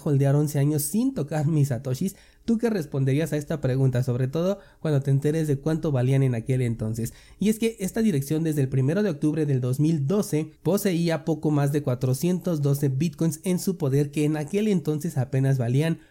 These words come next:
ocho dólares. Si los vendió o no, eso no lo sabemos, pero después de todo este tiempo se ha registrado, gracias a la transparencia de la blockchain, que estos bitcoins casi en su totalidad han cambiado de dirección.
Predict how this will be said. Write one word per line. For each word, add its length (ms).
ocho 540
dólares. 640
Si 220
los 160
vendió 380
o 120
no, 240
eso 200
no 100
lo 100
sabemos, 460
pero 160
después 340
de 100
todo 360
este 160
tiempo 340
se 160
ha 80
registrado, 640
gracias 480
a 80
la 120
transparencia 640
de 120
la 100
blockchain, 460
que 120
estos 320
bitcoins 400
casi 400
en 160
su 160
totalidad 640
han 180
cambiado 640
de 100
dirección. 560